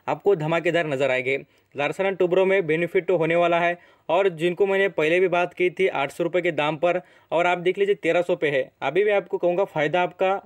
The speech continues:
मौका आपको मिलेगा ज़रूर, और किस तरीके से फ़ायदा उठाना उसके बारे में बात करेंगे। कंस्ट्रक्शन बिजनेस आत्मनिर्भर भारत के तहत इम्प्रूवमेंट हो रहा है, और आपको कहूँगा हेवी इंजीनियरिंग हो,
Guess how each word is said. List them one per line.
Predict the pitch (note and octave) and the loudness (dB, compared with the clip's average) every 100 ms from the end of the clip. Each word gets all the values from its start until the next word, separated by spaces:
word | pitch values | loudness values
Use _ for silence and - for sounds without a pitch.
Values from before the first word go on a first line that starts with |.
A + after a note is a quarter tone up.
| E3+ | -6
मौका | C#3 C#3+ E3+ | -4 0 2
आपको | D#3 - F3+ | 0 0 -2
मिलेगा | D#3+ D3+ E3+ | 0 2 2
ज़रूर, | E3 E3+ F3+ - _ _ | 2 2 0 -2 _ _
और | - E3+ - | -2 -2 -2
किस | E3+ | -4
तरीके | F#3+ F3+ | 0 0
से | F3+ | 0
फ़ायदा | E3 D#3+ | 0 2
उठाना | F3 E3+ F3 | 2 2 -2
उसके | - | -2
बारे | D3+ D3+ | -4 -2
में | E3+ C#3+ | -2 -2
बात | C3+ - | -2 -2
करेंगे। | B2+ C3 C3 - _ _ _ | -4 -2 -4 -6 _ _ _
कंस्ट्रक्शन | D#3 E3+ G3+ F#3+ G3+ | -2 0 -2 -2 -2
बिजनेस | F#3 F3+ G3+ G3 | -2 0 -2 -2
आत्मनिर्भर | D#3 C#3 F3+ F3+ F3+ | -4 -2 0 2 2
भारत | E3+ D#3+ D#3 | 2 0 0
के | F3+ | -2
तहत | E3+ F3 F3+ | 0 2 0
इम्प्रूवमेंट | D#3 D#3 F3 F3 E3 | -4 -2 0 0 0
हो | D#3 | 0
रहा | D#3+ | 2
है, | E3 E3+ - - _ | 0 -4 -10 -20 _
और | C#3+ F#3 | 0 2
आपको | F#3 F#3+ | 2 0
कहूँगा | F3+ E3+ F#3 | 0 0 0
हेवी | C#3+ D#3 F#3 | -2 0 0
इंजीनियरिंग | F3 D#3 F3 F3 F#3 F3 | 0 -2 0 0 0 0
हो, | F3 | 0